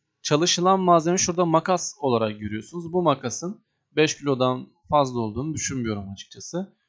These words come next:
Burası sıfır oldu. Ve ani ve hızla artan güç kullanımı gerekiyor mu? Burada gerekmiyor.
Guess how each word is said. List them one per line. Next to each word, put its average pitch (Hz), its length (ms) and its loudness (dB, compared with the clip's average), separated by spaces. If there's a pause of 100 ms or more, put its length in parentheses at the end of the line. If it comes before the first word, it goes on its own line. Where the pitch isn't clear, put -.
(160)
Burası 139 520 0
sıfır 131 320 -4
oldu. 117 520 0 (640)
Ve 151 320 2
ani 151 400 6
ve 165 80 2
hızla 156 360 0
artan 151 340 2
güç 151 140 -6
kullanımı 131 420 -6
gerekiyor 131 500 -6
mu? 160 260 -6
Burada 139 460 -4
gerekmiyor. 127 720 -4